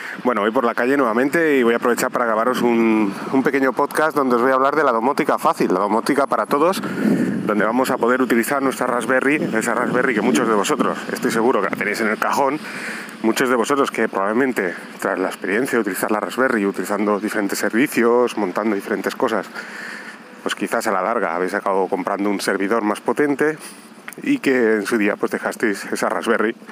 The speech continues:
en el cajón y ya no le disteis ningún uso.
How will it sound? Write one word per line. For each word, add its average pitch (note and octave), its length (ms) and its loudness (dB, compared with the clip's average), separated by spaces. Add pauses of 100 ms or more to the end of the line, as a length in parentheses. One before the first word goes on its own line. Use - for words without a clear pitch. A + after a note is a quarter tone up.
(1040)
en F#2 200 -2
el F2+ 80 -2
cajón G#2 460 0
y F#2+ 80 0
ya F#2 100 0
no F#2 80 -2
le F#2 80 0
disteis G2+ 400 -2
ningún F#2 360 -2
uso. F#2+ 260 -4